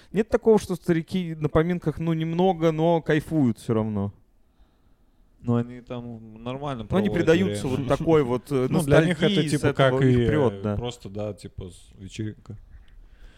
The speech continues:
Speaker 2: Ну, вообще вот старики дружат, я заметил, вот в городе, например, старики дружат чисто вот по месту жительства,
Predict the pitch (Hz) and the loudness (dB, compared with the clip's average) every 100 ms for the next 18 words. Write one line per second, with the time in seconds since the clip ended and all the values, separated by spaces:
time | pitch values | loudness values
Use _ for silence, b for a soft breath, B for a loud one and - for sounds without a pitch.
0 | b - 131 147 196 190 - 156 170 160 | b -2 0 2 0 -2 -4 -6 -6 -6
1 | 165 160 131 123 139 135 117 113 117 143 | -6 -6 -10 -8 -10 -8 -10 -8 -4 -2
2 | 131 120 113 107 110 107 - 113 107 143 | -2 -6 -10 -8 -8 -10 -10 -10 -10 -12
3 | 117 135 139 104 - 147 - 113 107 104 | -10 -10 -12 -12 -12 -12 -10 -10 -8 -10
4 | - 113 117 113 117 110 117 113 104 101 | -10 -6 -6 -6 -12 -12 -12 -12 -12 -18
5 | - 101 95 | -16 -14 -14